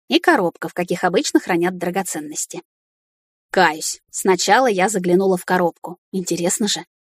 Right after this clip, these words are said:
Там оказалось изящное короткое колье из белого металла, вероятно, серебра, с самоцветами, переливающимися всеми цветами радуги.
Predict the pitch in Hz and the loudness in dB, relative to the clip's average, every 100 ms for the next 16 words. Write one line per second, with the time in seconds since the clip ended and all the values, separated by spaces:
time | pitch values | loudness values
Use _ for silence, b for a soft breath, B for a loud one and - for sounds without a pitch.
0 | _ _ _ 269 403 349 180 180 254 269 | _ _ _ 4 6 4 4 4 4 4
1 | 180 185 262 - 214 180 180 196 - 170 | 0 2 2 2 -2 0 2 0 0 -4
2 | - 160 175 277 220 175 208 175 165 156 | -2 -4 2 2 2 -2 0 0 -2 -4
3 | 185 262 208 165 160 170 170 - 175 180 | 0 0 0 -2 -2 -2 -2 -4 -4 -4
4 | 156 - _ _ - - 196 190 175 - | -6 -12 _ _ -8 -4 0 2 2 2
5 | 214 302 240 180 180 170 165 190 247 - | 0 2 0 0 0 0 0 2 2 0
6 | 208 202 185 - 165 196 - 165 170 165 | -6 -4 -6 -4 -2 -2 -4 -6 -2 -4
7 | 160 147 - - | -4 -14 -18 -20